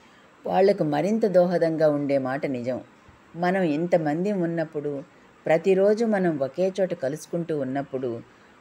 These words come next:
ఆ సాంగత్యానికి, ఆ ప్రదేశానికి, మన మనస్సుకు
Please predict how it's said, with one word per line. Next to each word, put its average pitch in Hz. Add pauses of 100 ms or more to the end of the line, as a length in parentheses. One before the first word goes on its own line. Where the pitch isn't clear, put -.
ఆ 139
సాంగత్యానికి, 151 (500)
ఆ 147
ప్రదేశానికి, 156 (480)
మన 151
మనస్సుకు 160